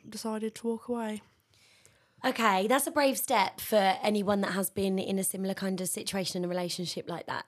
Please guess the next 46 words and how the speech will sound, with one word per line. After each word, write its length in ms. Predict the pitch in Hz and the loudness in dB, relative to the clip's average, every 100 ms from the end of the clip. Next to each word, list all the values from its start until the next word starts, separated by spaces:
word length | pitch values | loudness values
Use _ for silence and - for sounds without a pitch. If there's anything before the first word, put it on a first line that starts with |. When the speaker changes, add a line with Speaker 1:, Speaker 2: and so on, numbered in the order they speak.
| - | -6
Speaker 2:
to 240 | 202 190 | -2 0
Speaker 1:
Yeah. 120 | 214 202 - - | -2 -8 -14 -2
Speaker 2:
be 100 | 214 | 0
able 320 | 208 185 196 | 2 0 -4
to 460 | - 190 185 175 - - - _ - | -2 0 0 -2 -6 -16 -20 _ -8
be 100 | 202 | 0
brave 340 | 226 214 196 | 4 4 2
enough 320 | 202 185 - - | -2 -2 -6 -4
to 320 | 214 196 175 | -4 -2 -4
step 340 | - 175 - | -6 -6 -8
away. 400 | 165 160 160 208 233 | -6 -2 -2 -2 -4
Speaker 1:
Yeah. 260 | 226 202 196 | -6 -6 -8
Speaker 2:
What, 500 | 202 196 240 220 - - 202 226 | -6 2 4 4 0 -10 -12 -8
do 100 | 220 | -6
you 60 | 220 | -2
think 260 | 240 233 | -4 -2
you 60 | 226 | 0
had 160 | 226 214 | 2 2
that 200 | 190 - | -2 -2
courage 440 | 214 202 196 - - | -2 -2 -2 -6 -8
because 760 | 202 - 233 220 214 - - - | -10 -4 0 2 0 -4 -6 -8
of 640 | 226 214 214 214 202 - - _ _ - | -6 -2 -2 -4 -8 -12 -14 _ _ -4
knowing 440 | 220 214 220 214 | 0 0 0 -2
that 80 | 214 | -4
you 120 | 220 | -4
were 60 | 208 | -4
gonna 180 | 208 | -4
be 140 | 202 208 | -2 -2
a 60 | |
mum? 500 | 208 214 226 240 285 | 0 2 2 2 2
What 160 | 277 - | 0 -2
do 80 | 254 | -2
you 60 | |
think 180 | 262 247 | -2 0
really 180 | 220 214 | 0 0
brought 200 | 208 208 | 0 0
on 100 | 185 | 0
that 140 | 185 | -2
courage 300 | - 190 180 | -2 -4 -4
for 100 | - | -6
you? 260 | - - 170 _ | -6 -6 -8 _
Speaker 1:
Yeah, 420 | 240 233 220 208 208 | -4 0 2 2 2
I 300 | 220 226 220 | 2 4 2
definitely 400 | 240 254 - 226 | 2 0 -2 -2
think 420 | - 214 214 - | 0 0 -2 -4
that 340 | 208 196 190 | -2 -2 -4